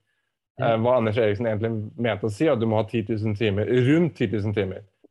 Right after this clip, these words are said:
Speaker 2: Så det var,
Speaker 1: Ja.
Speaker 2: han hadde tatt eksempler fra to tusen, nei, tre tusen timer eller noe sånt, opp til tjue tusen timer. Og så var
Speaker 1: Det var et
Speaker 2: gjennomsnitt
Speaker 1: gjennomsnitt?
Speaker 2: var, ja, gjennomsnittet var ti tusen. Ehm,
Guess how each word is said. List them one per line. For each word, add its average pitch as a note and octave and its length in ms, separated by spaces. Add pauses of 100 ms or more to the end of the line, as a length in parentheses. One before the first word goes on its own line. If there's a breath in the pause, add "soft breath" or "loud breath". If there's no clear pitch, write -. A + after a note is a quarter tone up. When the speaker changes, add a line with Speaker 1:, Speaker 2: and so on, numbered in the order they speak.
Speaker 2:
Så - 120
det A#2 80
var, A2+ 160
Speaker 1:
Ja. A#2 60
Speaker 2:
han B2 120
hadde A#2+ 180
tatt A#2+ 200 (400)
eksempler A2+ 500
fra A2+ 120
to A#2+ 260
tusen, A2 440
nei, A2+ 120
tre A#2 300
tusen A2 220
timer G#2+ 200
eller F#2+ 100
noe G#2 100
sånt, B2+ 200
opp A2 240
til A2 240
tjue G#2 420
tusen G2+ 280
timer. A#2+ 400 (600)
Og A#2+ 100
så G#2+ 40
var B2+ 80
Speaker 1:
Det C3+ 180
var C#3+ 120
et C#3+ 60
Speaker 2:
gjennomsnitt C3 600
Speaker 1:
gjennomsnitt? - 60 (520 soft breath)
Speaker 2:
var, B2 160
ja, A2+ 220 (140)
gjennomsnittet B2+ 360
var C3 80
ti B2 140
tusen. G#2 380 (1200)
Ehm, A2+ 380